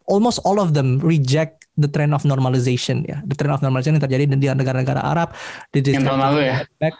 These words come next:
Speaker 1: sebagai, back, sebagai backstep lah, sebagai abandonment dan sebagainya. So, I hope kita nih jangan berpretensi, i-, ini saya mendeskripsikan di sebuah artikel di New Mandala, ya. New Mandala itu sebuah websitenya
Speaker 2: Ya, ya.
Speaker 1: di, di Australia, ya, yang bahas tentang South Asia.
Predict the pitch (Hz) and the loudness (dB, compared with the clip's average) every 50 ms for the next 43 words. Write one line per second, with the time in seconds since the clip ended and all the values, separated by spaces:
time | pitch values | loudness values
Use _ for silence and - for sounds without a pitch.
0 | _ - - - 151 139 156 147 135 147 143 147 139 - - - 135 - 143 156 | _ -8 -4 -2 0 0 2 2 2 0 0 -2 -6 -10 -12 -12 -6 -2 0 0
1 | 180 180 - - - 151 - 143 135 135 131 131 139 131 147 240 277 - - - | 0 -2 -4 -8 -6 -4 -2 -2 0 -2 -2 -2 -2 -2 -2 -2 -4 -4 -6 -10
2 | - - 233 226 226 226 - 214 208 202 202 - 160 147 131 131 131 139 139 131 | -4 -2 0 0 0 0 0 0 2 0 0 0 0 0 0 0 -2 -2 -2 -2
3 | 127 135 135 139 190 196 190 190 180 151 135 131 - 127 123 123 123 123 123 127 | -2 0 0 2 4 4 6 6 4 4 2 0 -2 -2 -2 -2 -2 -2 -2 -2
4 | 127 123 120 147 - - - - - - - - - 208 208 208 - - 220 190 | -2 -2 -2 -4 -6 -10 -18 -20 -18 -18 -12 -6 -2 0 0 0 -2 -2 -2 0
5 | 190 277 320 320 - _ _ _ _ _ _ _ _ _ _ - - 214 208 226 | 0 0 0 -2 -6 _ _ _ _ _ _ _ _ _ _ -2 -2 0 0 0
6 | 233 294 285 190 180 165 165 165 156 151 151 147 156 156 151 - 156 151 147 147 | 0 2 2 2 2 2 2 2 2 2 0 0 -2 -2 0 0 0 0 0 0
7 | - 220 220 - - _ _ _ _ _ _ 139 147 - - 208 233 254 - - | 0 0 -2 -2 -4 _ _ _ _ _ _ -10 -8 -4 -2 0 0 0 -2 -4
8 | - _ _ - - - 208 214 196 170 156 - 160 - - - 156 196 196 185 | -8 _ _ -6 -2 0 2 2 2 0 0 0 -2 -2 -2 -2 0 2 2 2
9 | 160 143 143 147 143 143 139 143 - 170 147 185 185 165 147 143 143 147 147 147 | 2 2 2 2 2 2 0 -2 -2 -2 0 0 2 2 4 4 4 4 4 4
10 | 139 139 139 139 143 151 156 160 160 - 135 120 120 127 131 135 131 127 127 127 | 4 2 2 2 2 2 2 2 0 0 0 0 0 0 2 2 2 2 2 2
11 | 131 131 135 143 165 151 156 139 127 127 123 123 117 - - - - - - - | 0 0 0 0 0 0 2 2 2 2 0 0 -2 -4 -8 -14 -20 -20 -10 -6
12 | - 139 127 139 139 131 131 135 135 135 135 131 123 120 120 120 120 120 123 - | -4 -2 -2 0 -2 0 0 0 0 0 0 0 2 2 2 2 2 0 0 0
13 | 127 131 123 - - 117 120 - 131 120 123 127 131 131 123 117 117 120 139 165 | 0 0 0 0 -2 -2 -2 -2 -2 -2 0 0 0 0 0 0 0 0 0 0
14 | 143 131 135 123 120 120 - - 135 127 120 - 139 123 - 127 123 120 - 147 | 0 0 0 0 0 0 -2 -2 -2 -2 -2 -2 -4 -2 -2 -2 0 0 0 -2